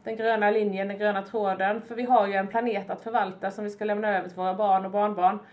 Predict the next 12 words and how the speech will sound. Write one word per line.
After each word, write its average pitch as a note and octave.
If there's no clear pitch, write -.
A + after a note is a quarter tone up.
Eh, E3+
och -
då A#3+
kan G3
vi A3
inte G3
sätta G#3
för G3+
stora G3
fotspår F#3+
och F3+
fotavtryck. -